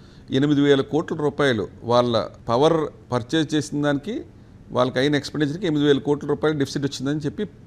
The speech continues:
పాత గవర్నమెంట్ చెప్పిందండి. అలాగే రెండు వేల ఇరవై రెండు ఇరవై మూడు కాకుండా ఇరవై మూడు ఇరవై నాలుగులో కూడా ఇంకొక పన్నెండు వేల కోట్లు.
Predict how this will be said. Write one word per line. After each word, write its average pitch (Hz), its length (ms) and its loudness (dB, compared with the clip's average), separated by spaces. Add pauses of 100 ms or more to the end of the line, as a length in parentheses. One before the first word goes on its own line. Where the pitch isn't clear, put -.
పాత 135 200 2
గవర్నమెంట్ 143 380 0
చెప్పిందండి. 104 440 -4 (480)
అలాగే 151 280 4
రెండు 151 260 4
వేల 156 340 6 (140)
ఇరవై 131 220 4
రెండు 143 180 4
ఇరవై 143 120 4
మూడు 139 160 0
కాకుండా 143 280 -2
ఇరవై 139 200 2
మూడు 147 200 2
ఇరవై 135 220 2
నాలుగులో 143 320 2
కూడా 165 360 -2
ఇంకొక 156 280 -2
పన్నెండు 143 320 2
వేల 127 160 4
కోట్లు. 120 400 -2